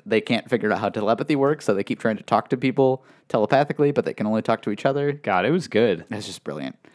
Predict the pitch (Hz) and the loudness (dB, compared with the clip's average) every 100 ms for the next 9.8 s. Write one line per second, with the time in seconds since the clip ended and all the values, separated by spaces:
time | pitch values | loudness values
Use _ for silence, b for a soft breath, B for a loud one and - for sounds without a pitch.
0 | - 113 117 117 113 117 110 110 90 98 | -6 -2 -2 -4 -4 -4 -2 -2 -4 -6
1 | 110 110 107 104 104 104 104 113 104 104 | -4 -4 -2 0 0 -2 -4 -4 0 2
2 | 104 110 107 98 98 101 - 110 104 98 | 2 2 0 0 0 -2 -2 -2 -2 -2
3 | 92 92 85 87 90 90 b b b - | 0 0 2 0 -2 -4 b b b -6
4 | 92 95 95 117 135 139 131 123 110 117 | -4 0 -2 0 0 0 0 2 2 4
5 | 117 101 98 127 139 135 139 131 101 - | 2 2 2 2 0 -2 0 0 -2 0
6 | 123 101 120 113 107 92 101 135 135 147 | -6 -2 -2 -2 -6 -2 0 0 0 2
7 | 139 113 113 113 110 107 127 127 - 98 | 2 0 -2 -4 -4 -8 -4 -6 -4 -6
8 | 87 - 87 78 90 85 120 110 151 - | -6 -6 -4 -4 -4 -4 -2 -2 -4 -6
9 | 107 110 110 90 90 85 92 85 | -4 -4 -4 -4 -8 -8 -6 -8